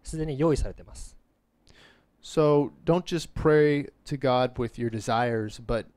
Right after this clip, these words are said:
Speaker 2: give your whole heart over to him, um, whatever that might be, uh, and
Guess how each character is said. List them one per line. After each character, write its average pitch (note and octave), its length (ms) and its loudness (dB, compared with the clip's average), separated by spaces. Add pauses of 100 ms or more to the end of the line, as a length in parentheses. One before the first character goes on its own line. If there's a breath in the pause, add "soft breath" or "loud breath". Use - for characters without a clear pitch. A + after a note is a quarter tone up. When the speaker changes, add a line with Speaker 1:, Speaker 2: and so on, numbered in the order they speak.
(960)
Speaker 2:
give C#3 180 -2
your C#3 120 0
whole C#3+ 260 2
heart C3+ 380 -2
over A2+ 240 -10
to - 80 -12
him, G#2+ 280 -12 (640 soft breath)
um, B2 320 -12
whatever C3+ 340 -2
that A2 180 -4
might A2 260 -12
be, A#2 320 -12 (140)
uh, B2 460 -12 (1600)
and A#2+ 300 -8